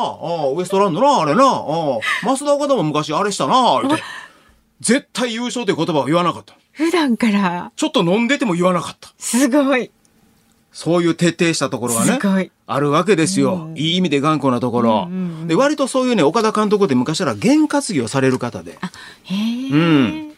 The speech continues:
Speaker 1: あの、聞いた話では、あれ、二千六年ぐらいやったかな。うん、岡田監督の時に、ちょっとね、阪神強かったんですけど、
Speaker 2: うん。
Speaker 1: 名古屋でなかなか勝てなくて、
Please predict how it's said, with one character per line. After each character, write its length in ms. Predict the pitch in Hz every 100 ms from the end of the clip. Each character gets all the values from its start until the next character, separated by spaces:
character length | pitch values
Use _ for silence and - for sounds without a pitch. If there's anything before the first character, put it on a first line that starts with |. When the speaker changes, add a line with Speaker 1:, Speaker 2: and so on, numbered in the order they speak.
| -
Speaker 1:
あ 80 | 170
の、 100 | 170
聞 120 | 170
い 40 | 214
た 120 | 160
話 280 | 170 156 135
で 80 | 131
は、 300 | 147 156 123 - -
あ 100 | 131
れ、 100 | 123
二 140 | 120
千 280 | 131 196 165
六 240 | 135 185 233
年 160 | 233
ぐ 80 | 233
ら 100 | 220
い 20 |
や 100 | 131
っ 20 |
た 120 | - 117
か 100 | 110
な。 260 | 190 262 - -
う 80 |
ん、 340 | 135 147 139 131
岡 140 | 156
田 100 | 147
監 220 | 147 147
督 180 | 143 131
の 100 | 139
時 260 | 135 135 110
に、 380 | 160 220 190 - - -
ち 100 | - 196
ょ 20 |
っ 60 | 196
と 160 | 151
ね、 80 | 123
阪 180 | 190 220
神 100 | 139
強 220 | - 214
か 100 | 254
っ 60 | 214
た 120 | 131
ん 40 |
で 80 | 104
す 100 | 98
け 120 | 107
ど、 260 | 82 107 95 - -
Speaker 2:
う 20 |
ん。 40 |
Speaker 1:
名 160 | 135 254
古 180 | 294 247
屋 80 | 123
で 100 | 101
な 140 | 165
か 120 | 240
な 120 | 220
か 100 | 202
勝 180 | 175 117
て 80 | 139
な 100 | 160
く 100 | -
て、 200 | - 87